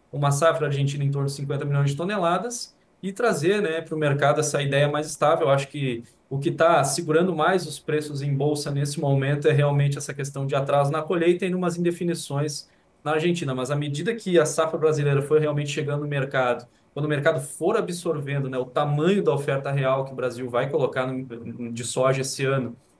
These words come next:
e também olhando a perspectiva argentina, né, se não tivermos quebras,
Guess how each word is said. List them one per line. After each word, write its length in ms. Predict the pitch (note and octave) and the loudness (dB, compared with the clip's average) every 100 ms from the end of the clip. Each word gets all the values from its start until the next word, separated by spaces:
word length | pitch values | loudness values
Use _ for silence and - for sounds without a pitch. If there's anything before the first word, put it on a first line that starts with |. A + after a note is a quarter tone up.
| _ C3+ | _ -6
e 80 | |
também 300 | C#3 C#3 D3+ | 0 2 4
olhando 260 | D3 C#3+ D3 | 4 2 2
a 60 | C#3+ | 0
perspectiva 580 | D3+ C#3+ C#3 - C#3 | -2 -4 -6 -4 0
argentina, 640 | C#3 A#2+ C3+ B2+ D#3 E3+ C3+ | 0 0 -4 -2 0 2 2
né, 100 | C3 | 0
se 240 | - G3+ | -2 0
não 220 | G#3 F#3 | 0 0
tivermos 480 | F3 D3 D3 D3 C#3+ | 0 0 2 2 -4
quebras, 600 | - C3+ D3 C3+ - | -2 2 2 2 -2